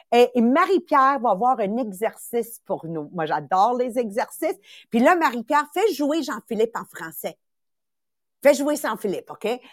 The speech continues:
À voir. Donc, prépare-toi, Jean-Philippe. Tu vas jouer à voix haute. Euh, ma part à moi, je voulais absolument vous partager l'importance d'une vision. OK ? Parce que des buts sans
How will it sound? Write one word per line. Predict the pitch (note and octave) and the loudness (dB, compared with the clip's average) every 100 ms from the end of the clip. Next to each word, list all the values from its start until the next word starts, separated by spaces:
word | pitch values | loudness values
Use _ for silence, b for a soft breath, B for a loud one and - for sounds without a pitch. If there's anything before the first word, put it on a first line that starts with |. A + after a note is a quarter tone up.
| B | B
À | - G3+ | 0 4
voir. | G#3+ G#3 F3 | 6 6 6
Donc, | F#3 - | 0 2
prépare-toi, | G3+ - C4 - A3+ G#3 | 2 2 0 -2 0 0
Jean-Philippe. | F3+ E3 D#3+ - | 0 -8 -12 -10
Tu | F#3+ | -2
vas | G3+ | 0
jouer | F3 G#3+ A#3 | 0 4 4
à | |
voix | F3+ F#3 G#3+ F3+ G3 | 4 4 4 4 2
haute. | G3 D#3 D3+ | 2 2 -4
Euh, | C3+ _ - - - A#3 A3+ G#3+ G3+ G3+ _ | -8 _ -20 -20 0 6 8 8 4 -4 _
ma | C4 B3 D#4 E4 A4+ - | 0 2 2 4 2 4
part | G#4+ F4+ | 2 2
à | C#4 | 2
moi, | A3+ A3+ G#3+ A#3+ - | 0 0 -2 -2 -6
je | F#3+ | -10
voulais | F#3+ B3 - E4+ | -6 -6 -6 -10
absolument | E4+ - D4 _ B3 A3 A#3+ - | -12 -10 -10 _ -8 -6 -6 -10
vous | F3+ F#3+ | -12 -10
partager | A#3+ - - G3+ F3+ B3+ | -10 -10 -10 -10 -8 -8
l'importance | A#3+ D4 D4 - - A#3+ B3+ F#3 | -6 -6 -6 -8 -8 -6 -6 -6
d'une | G3+ F3+ D#3+ | -6 -6 -8
vision. | F#3+ D3+ C#3 C3 _ _ _ _ _ _ _ _ _ - | -10 -10 -10 -12 _ _ _ _ _ _ _ _ _ -14
OK ? | - F3 B B B B - | -8 -8 B B B B 0
Parce | B3+ - | 0 2
que | E4+ | 0
des | G#3+ D#4 G4+ C#4+ | 4 4 4 2
buts | D#4+ F4+ | 0 0
sans | F#4+ - | -2 -4